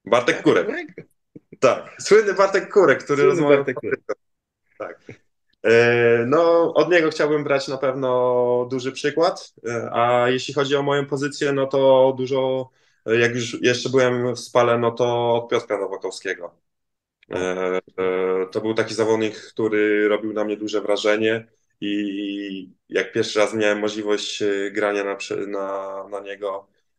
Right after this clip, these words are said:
Speaker 1: e, w lidze, to czułem ciarki na ciele normalnie, że, że,
Speaker 2: Ho, ho, ho, ho.
Speaker 1: że
Speaker 2: Aż
Speaker 1: mam
Speaker 2: tak?
Speaker 1: możliwość.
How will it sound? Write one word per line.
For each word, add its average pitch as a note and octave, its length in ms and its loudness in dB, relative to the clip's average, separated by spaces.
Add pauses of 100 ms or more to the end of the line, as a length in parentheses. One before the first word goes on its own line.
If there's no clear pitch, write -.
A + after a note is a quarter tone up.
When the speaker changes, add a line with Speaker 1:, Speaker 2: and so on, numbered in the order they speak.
Speaker 1:
e, F#2+ 360 -2
w G2 60 -10
lidze, A2 320 2 (640)
to G2+ 540 4
czułem G#2 240 0
ciarki G#2+ 340 0
na F2+ 120 -4
ciele F2+ 320 -2
normalnie, F2+ 500 -2
że, F2+ 440 -2
że, E2+ 100 -8
Speaker 2:
Ho, F2+ 200 -8
ho, - 0 -
ho, - 220 -6
ho. G#2+ 160 -2 (120)
Speaker 1:
że G#2 60 0 (200)
Speaker 2:
Aż G2+ 80 -10
Speaker 1:
mam G2+ 100 0
Speaker 2:
tak? G#2 80 -2
Speaker 1:
możliwość. G2+ 400 -4